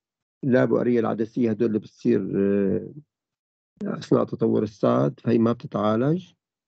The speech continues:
آه، ما بتستفيد عن المعالجة إلا باستخ-، باستخراج الساد. آه،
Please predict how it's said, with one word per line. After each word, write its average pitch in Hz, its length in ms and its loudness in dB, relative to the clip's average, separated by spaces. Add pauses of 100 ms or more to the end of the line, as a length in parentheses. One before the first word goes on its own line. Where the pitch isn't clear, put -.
(540)
آه، 110 240 4
ما 117 140 2
بتستفيد - 540 -4
عن 95 80 -2
المعالجة 107 720 0 (120)
إلا 170 220 0
باستخ-، - 480 -6
باستخراج 107 580 -2
الساد. 123 500 0 (960)
آه، 117 320 4